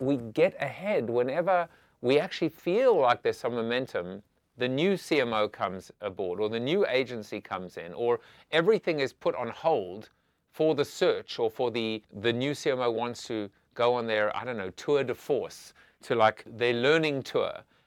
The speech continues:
But invariably what happens? They basically kill all the projects that they inherited, and they fire all the people associated with the outgoing C M O. It's a real crony approach,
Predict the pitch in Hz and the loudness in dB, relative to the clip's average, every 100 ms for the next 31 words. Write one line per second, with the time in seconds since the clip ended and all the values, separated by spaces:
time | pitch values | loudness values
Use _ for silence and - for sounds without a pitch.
0 | _ - 175 196 160 170 233 277 143 147 | _ 0 0 2 0 0 0 0 -2 -4
1 | 123 147 202 - 143 - 208 277 - - | -2 0 0 -2 -8 -6 -8 -8 -12 -20
2 | _ _ _ - 139 139 156 165 - 143 | _ _ _ 2 2 4 0 2 0 2
3 | 131 123 - _ - - 165 156 147 135 | 2 0 -4 _ -8 2 4 4 2 2
4 | 135 123 113 - 113 110 104 - 104 - | 2 2 -2 0 2 2 -2 -4 -6 -2
5 | 101 95 87 98 90 - 76 - _ _ | 0 0 0 0 0 -2 -8 -8 _ _
6 | _ 107 107 107 - 135 135 123 110 107 | _ 0 0 0 0 2 4 4 4 2
7 | 113 - 101 95 104 95 - 95 95 95 | -2 0 0 2 2 2 2 2 2 -2
8 | 92 85 - 92 95 - 92 92 92 87 | -2 -4 -4 -2 -4 -2 -2 0 -2 -4
9 | 95 90 90 - - - 156 - 160 110 | -4 -2 -2 -4 -6 -2 -2 2 0 2
10 | 131 170 196 220 _ - - 135 139 147 | 2 4 2 -2 _ -14 -6 2 4 4
11 | 143 147 147 _ 131 - 202 - - - | 2 -4 -6 _ -8 -2 0 0 -6 -16